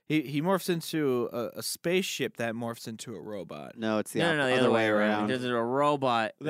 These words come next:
Speaker 3: that
Speaker 4: morphs into a
Speaker 3: flies
Speaker 4: spaceship.
Speaker 3: off as a spaceship, you know, never to touch the,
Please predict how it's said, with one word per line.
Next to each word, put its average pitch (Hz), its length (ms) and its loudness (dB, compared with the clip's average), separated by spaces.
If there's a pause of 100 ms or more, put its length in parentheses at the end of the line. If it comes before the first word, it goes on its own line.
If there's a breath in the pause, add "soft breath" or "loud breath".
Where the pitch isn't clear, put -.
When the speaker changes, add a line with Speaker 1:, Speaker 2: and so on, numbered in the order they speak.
Speaker 3:
that 143 80 -4
Speaker 4:
morphs 139 340 0
into 127 200 -4
a 117 40 0
Speaker 3:
flies 135 380 2
Speaker 4:
spaceship. 113 60 -2
Speaker 3:
off 123 360 0 (720)
as 120 140 -2
a 110 60 -8
spaceship, 120 580 -2 (160)
you 117 100 -6
know, 110 80 -4
never 113 260 -2
to 107 100 -6
touch 107 360 -6
the, 101 240 -6